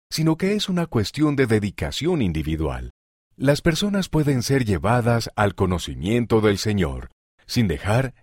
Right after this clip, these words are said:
su tierra natal. Al vivir el Evangelio, te estás congregando en el Señor. Cuando haces tu parte para congregar a otras personas en el Evangelio,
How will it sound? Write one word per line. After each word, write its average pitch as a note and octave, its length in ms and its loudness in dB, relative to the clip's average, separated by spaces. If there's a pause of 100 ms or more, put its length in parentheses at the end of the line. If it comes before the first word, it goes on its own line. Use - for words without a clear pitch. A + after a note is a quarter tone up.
(120)
su - 240 -2
tierra G2 480 2
natal. D#2 500 -4 (720)
Al D3+ 140 4
vivir E3 320 0
el F3 140 2
Evangelio, D#2 760 2 (220)
te E2 140 0
estás G2+ 320 0
congregando F2+ 640 0
en E2+ 80 0
el E2+ 140 0
Señor. G#2+ 480 -2 (560)
Cuando E2 400 2
haces G2 280 2
tu E2+ 140 -6
parte F#2 380 0
para A2 260 0
congregar F#2+ 600 2
a C2 100 -4
otras D#2+ 420 -2
personas F#2 720 -2
en G2 180 0
el D#2 120 0
Evangelio, G#2 640 2